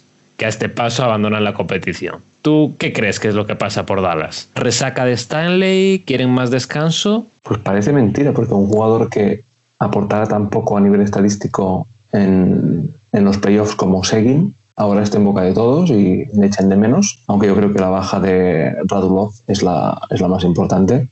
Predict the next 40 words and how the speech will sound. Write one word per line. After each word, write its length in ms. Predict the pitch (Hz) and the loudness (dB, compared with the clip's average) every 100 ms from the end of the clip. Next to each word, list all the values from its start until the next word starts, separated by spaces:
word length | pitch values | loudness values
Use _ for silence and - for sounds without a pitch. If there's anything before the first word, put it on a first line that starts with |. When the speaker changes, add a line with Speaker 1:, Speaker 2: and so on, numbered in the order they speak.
| _ | _
Speaker 2:
Y, 720 | - 101 95 78 - - - - | 2 4 4 2 2 0 0 0
y 120 | - | 2
yo 80 | 98 | 2
me 100 | 98 | 4
pregunto 400 | 107 107 110 139 | 2 4 2 2
si 100 | - | 0
es 140 | 104 104 | 0 0
que 280 | 104 90 - | -2 -2 -2
están 320 | 98 - 104 | -2 0 2
muy 120 | 107 | 2
relajados 640 | 101 104 92 95 127 202 - _ - | 2 2 0 -2 -2 -2 -6 _ -4
desde 320 | 98 92 82 | 0 0 0
que 100 | 95 | 0
se 560 | - 92 92 90 87 90 | 0 2 2 2 0 -2
fue 600 | - 92 90 90 95 107 - | -2 0 2 0 -2 -4 -6
Perry 540 | 101 104 139 220 - _ | -2 0 2 0 -4 _
y, 280 | - 104 95 | 0 4 4
no 120 | 95 | 2
sé, 220 | 98 151 202 | 2 0 0
a 140 | 110 95 | 0 2
los 180 | 98 | 2
Abs 340 | 107 135 - - | 0 -2 -4 0
no 120 | 147 | 2
le 80 | 143 | 2
va 140 | 117 | 2
nada 260 | 107 95 95 | 2 2 2
mal. 220 | 131 131 - _ | 0 -2 -6 _
A 80 | 92 | -4
ver 100 | 104 | -2
si 100 | 151 | 0
la 140 | 131 | 0
clave 280 | 127 117 110 | 0 0 2
de 60 | 101 | 0
este 180 | 104 | -2
equipo 500 | - 104 104 131 131 - _ | -2 -2 0 -2 -4 -12 _
y 200 | - 101 | -2 0
que 120 | 101 | 0
ganara 540 | 92 92 95 107 123 - _ _ _ | 0 0 2 0 0 -6 _ _ _
era, 380 | 107 104 131 - - _ _ | 0 2 0 -2 -10 _ _
eh, 600 | - 98 90 87 - - | -2 0 2 0 -2 -6